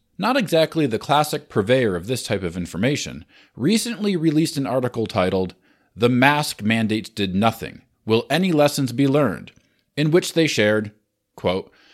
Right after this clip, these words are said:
"The most rigorous and comprehensive analysis of scientific studies conducted on the efficacy of masks for reducing the spread of respiratory illnesses, including covid nineteen, was published last month.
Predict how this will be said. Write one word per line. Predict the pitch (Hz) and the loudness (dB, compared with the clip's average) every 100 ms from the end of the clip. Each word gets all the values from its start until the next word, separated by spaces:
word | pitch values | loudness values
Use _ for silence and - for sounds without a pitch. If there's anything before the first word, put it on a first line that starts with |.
| _ - | _ 0
"The | |
most | 135 151 143 | 4 4 4
rigorous | 107 147 185 214 208 202 143 | 0 0 2 2 0 -2 -4
and | 127 | -4
comprehensive | - 151 165 165 160 151 143 | -2 -4 -4 -4 -4 -4 -4
analysis | 135 117 110 107 120 107 - | 0 2 2 0 -2 -4 -6
of | 101 | -10
scientific | - 117 135 151 151 147 143 | -6 -4 -2 -4 -6 -6 -8
studies | - 92 87 82 - _ - | -6 -6 -4 -8 -10 _ -8
conducted | 131 110 139 - 165 | -2 2 2 2 0
on | 147 | 0
the | 120 - | 0 -2
efficacy | 151 175 175 - 147 | -4 -4 -6 -2 -2
of | 113 | 0
masks | 139 120 87 - - - | 0 -2 -4 -8 -14 -16
for | - 117 | -6 -2
reducing | 120 110 165 165 170 | -2 0 -2 -2 -4
the | 127 | -4
spread | - - 123 | -4 -2 0
of | 95 | 0
respiratory | 101 120 - 117 - 90 - | -4 -4 -8 -6 -4 -4 -2
illnesses, | 160 117 - 62 80 - _ _ - | -2 -2 -4 -8 -10 -14 _ _ -4
including | 123 120 - 254 139 95 | -2 0 -2 0 2 0
covid | 110 92 87 | -2 -2 -4
nineteen, | 90 69 - 110 69 - _ - | -6 -8 -6 -6 -8 -14 _ -2
was | 175 175 | 0 0
published | - 165 180 170 - - | -2 2 2 0 -6 -2
last | 113 110 110 | 2 2 0
month. | 113 85 - - | -2 -4 -8 -20